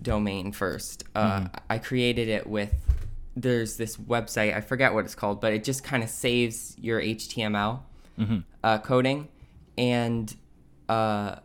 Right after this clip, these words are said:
Speaker 1: I made it, and you can still find it on the internet, but people actually found it. Uh, I didn't even share about it, and they said, "Oh, this is a great website, and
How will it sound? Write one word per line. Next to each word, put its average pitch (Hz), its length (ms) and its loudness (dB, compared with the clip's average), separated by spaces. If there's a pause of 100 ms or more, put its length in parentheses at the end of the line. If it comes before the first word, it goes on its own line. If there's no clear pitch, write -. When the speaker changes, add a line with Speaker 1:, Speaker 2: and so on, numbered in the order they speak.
(380)
Speaker 1:
I 117 120 6
made 123 300 4
it, 135 160 6
and 120 180 4
you 123 40 0
can 147 140 0
still 160 240 4
find 143 320 6
it 117 60 6
on 110 140 2
the 110 80 2
internet, 120 380 2
but 107 140 -4
people 139 300 4
actually 120 340 4
found 135 420 2
it. 92 200 -4 (260)
Uh, 101 260 -4 (440)
I 117 100 6
didn't 123 180 4
even 113 160 2
share 131 240 6
about 107 260 4
it, 101 100 -2
and 107 100 0
they 110 80 2
said, 117 180 0
"Oh, 123 220 8
this 127 420 0 (480)
is 117 160 2
a 120 60 4
great 117 340 6
website, 107 600 2
and 98 380 -4